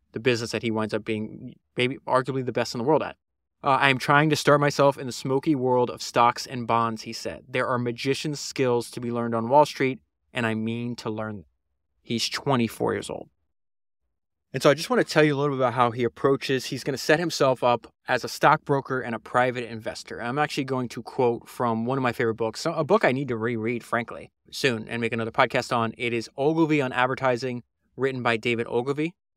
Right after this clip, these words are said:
It was originally episode eighty-two of Founders. And if you haven't studied up on Ogilvy, I recommend you do.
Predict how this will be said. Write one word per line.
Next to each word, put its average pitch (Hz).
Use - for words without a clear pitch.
It 139
was 131
originally 143
episode 120
eighty-two 127
of 120
Founders. 123
And 135
if 127
you 120
haven't 143
studied 127
up 120
on 117
Ogilvy, 117
I 113
recommend 117
you 110
do. 113